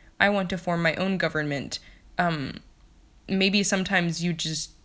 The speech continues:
let them, as long as they're, the, the foundations for their government are, you know, morally correct and not,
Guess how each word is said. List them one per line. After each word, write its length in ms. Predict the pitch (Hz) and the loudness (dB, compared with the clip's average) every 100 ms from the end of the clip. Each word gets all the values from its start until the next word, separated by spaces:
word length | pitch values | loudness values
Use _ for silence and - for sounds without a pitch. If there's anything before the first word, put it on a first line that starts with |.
| - - - - | -20 -20 -20 -8
let 280 | 165 160 - - - - - | 0 0 0 -20 -20 -12 -6
them, 480 | 165 147 76 80 - | -2 -2 -2 -6 -2
as 160 | - 170 | 0 2
long 260 | 180 175 175 | 2 0 0
as 120 | 165 | 0
they're, 240 | 170 156 - | 0 -2 -4
the, 340 | 170 165 143 | -2 -2 -2
the 140 | - 170 | -4 -4
foundations 600 | 170 165 165 165 170 165 | 0 0 2 0 -2 -4
for 140 | - | -4
their 160 | 151 147 | -2 -2
government 540 | 147 147 147 139 135 - - - | 0 -2 -2 -4 -4 -8 -6 0
are, 340 | 151 143 135 - - - | 0 0 -6 -12 -20 -6
you 120 | 170 | -2
know, 240 | 156 147 - | 0 -2 -2
morally 420 | 170 160 147 143 | -2 0 -2 -4
correct 420 | - 165 123 - | -2 0 0 0
and 140 | 156 147 | -4 -2
not, 260 | 143 135 | -2 -2